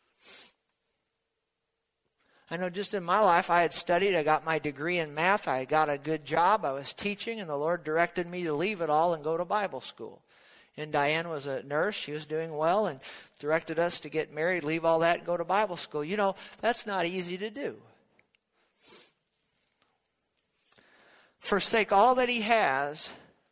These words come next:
he cannot be my disciple. And Paul did that too. He walked, did you know Paul had it real good in the Jewish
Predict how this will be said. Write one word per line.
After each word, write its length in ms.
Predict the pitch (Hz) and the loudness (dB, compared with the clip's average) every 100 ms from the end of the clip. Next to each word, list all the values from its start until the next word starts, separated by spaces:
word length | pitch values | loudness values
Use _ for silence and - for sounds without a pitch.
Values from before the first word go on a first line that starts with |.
| _ _ _ _ _ _ _ | _ _ _ _ _ _ _
he 160 | _ 160 | _ -12
cannot 380 | - 190 185 165 | -4 -2 -2 -2
be 140 | 180 | -4
my 160 | 175 165 | -2 -4
disciple. 500 | 160 - 180 165 151 | -2 0 0 0 -6
And 100 | 143 | -2
Paul 280 | - 165 156 | 4 4 4
did 220 | 160 156 | 0 0
that 280 | 156 151 - | 0 -2 -4
too. 200 | 175 147 | -6 -6
He 120 | 165 | -2
walked, 320 | 165 160 - | 2 2 2
did 160 | 190 170 | -8 -6
you 80 | |
know 160 | 302 330 | -4 -6
Paul 300 | - 190 214 | 2 4 4
had 200 | 190 170 | 4 0
it 140 | 143 | 0
real 260 | 131 175 190 | -2 -2 -2
good 280 | 151 208 180 | 0 0 0
in 100 | 151 | -4
the 140 | 143 | -6
Jewish 480 | 139 160 175 156 - | -6 -4 -2 -4 -8